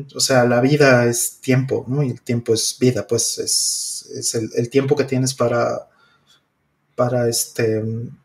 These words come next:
para gastar en, o para invertir en, en, en la gente con la que estás, en las cosas que te gusta hacer, eso es lo que realmente importa. Eh, y, y, y listo, pero el problema es que no puedes hacer todo. La vida, vivimos muy poco, ¿no?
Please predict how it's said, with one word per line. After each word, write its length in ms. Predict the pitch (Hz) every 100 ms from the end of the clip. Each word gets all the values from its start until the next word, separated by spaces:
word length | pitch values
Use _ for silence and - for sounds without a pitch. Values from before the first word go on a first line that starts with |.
| _ _ _ _
para 200 | - 123
gastar 420 | 123 123 - 131 131
en, 200 | 120 113
o 140 | 113
para 400 | 113 110 110 110 131 131 -
invertir 520 | 139 131 127 135 127
en, 200 | 123 123 -
en, 220 | 117 123
en 120 | 131 123
la 80 | 120
gente 380 | 147 135 131
con 100 | 120
la 80 | 117
que 80 | 113
estás, 280 | - 127 -
en 80 | 117
las 140 | 110
cosas 220 | 127 131
que 100 | -
te 100 | 123
gusta 240 | 113 127 -
hacer, 400 | - 165 208 165 - - _ _
eso 220 | 120 143
es 60 | 135
lo 100 | 123
que 80 |
realmente 400 | 117 113 110 113
importa. 460 | 113 113 110 - 117 _ _ - _ - - _ _ _ _ _ _ _ _
Eh, 300 | 127 123 120 _ _ -
y, 480 | 135 123 117 117 113
y, 400 | 131 123 120 139
y 20 | 135
listo, 400 | 202 220 139 127
pero 140 | 135
el 80 | 127
problema 260 | 147 156 165
es 80 | -
que 80 |
no 140 | 156 -
puedes 160 | 151
hacer 240 | 147 147 143
todo. 280 | 175 - - _
La 140 | 135 131
vida, 460 | 143 143 135 127
vivimos 420 | 135 143 170 151 151
muy 120 | 139
poco, 340 | 131 123 117
¿no? 100 | 143